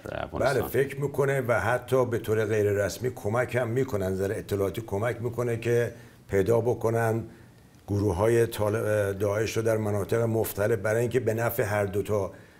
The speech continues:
Speaker 2: اه، گروه و کشور هست که داعش تضعیف بشه. طالبان در داخل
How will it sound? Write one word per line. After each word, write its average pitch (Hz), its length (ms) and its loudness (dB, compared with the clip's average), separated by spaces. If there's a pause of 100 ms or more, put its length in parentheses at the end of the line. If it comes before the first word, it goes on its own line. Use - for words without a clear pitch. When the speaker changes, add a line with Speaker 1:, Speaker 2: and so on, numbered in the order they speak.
(180)
Speaker 2:
اه، 92 340 0
گروه 104 480 0
و 104 160 2
کشور 107 460 0
هست 117 300 0
که 117 100 -4
داعش 107 540 0 (340)
تضعیف 117 440 0
بشه. 90 320 -2
طالبان 113 520 2
در 113 180 2
داخل 110 640 2